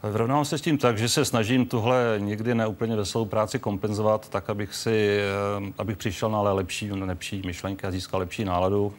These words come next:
kulturou, sportem, eh, vycházkou s naším psem do přírody a tak podobně.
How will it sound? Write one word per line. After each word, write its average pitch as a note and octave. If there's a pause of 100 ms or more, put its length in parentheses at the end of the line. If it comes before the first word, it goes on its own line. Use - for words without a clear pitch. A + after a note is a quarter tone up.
(800)
kulturou, G2
sportem, F#2+
eh, F2+
vycházkou F#2
s -
naším F#2+
psem F#2
do F2
přírody F2
a E2+ (200)
tak F2
podobně. E2+